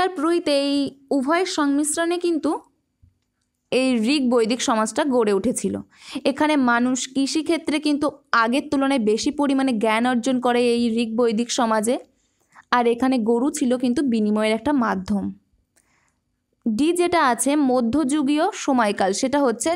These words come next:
জমিদার ভিত্তিক। এই মধ্যযুগীয় সময়কালে বেশিরভাগ স্থলে কিন্তু জমিদার ভিত্তিক ছিল স্থান। তো এই গেল আমাদের দ্বিতীয়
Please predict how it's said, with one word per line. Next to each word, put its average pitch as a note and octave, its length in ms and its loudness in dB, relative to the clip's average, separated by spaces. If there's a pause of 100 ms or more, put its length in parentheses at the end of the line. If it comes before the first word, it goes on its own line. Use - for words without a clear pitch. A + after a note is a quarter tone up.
(140)
জমিদার B3+ 500 2
ভিত্তিক। F3+ 400 -4 (1300)
এই D4+ 80 2 (100)
মধ্যযুগীয় D4+ 600 0 (100)
সময়কালে C#4+ 460 0 (120)
বেশিরভাগ C#4+ 540 0 (2750)
স্থলে D4+ 520 0
কিন্তু C4+ 280 0 (540)
জমিদার A3+ 580 0
ভিত্তিক G#3+ 300 -4 (120)
ছিল F#3+ 160 -2 (200)
স্থান। G3+ 260 -8 (1600)
তো D#4 40 2 (240)
এই D#4 160 0
গেল E4+ 100 2 (100)
আমাদের D4+ 300 0
দ্বিতীয় C#4 260 -2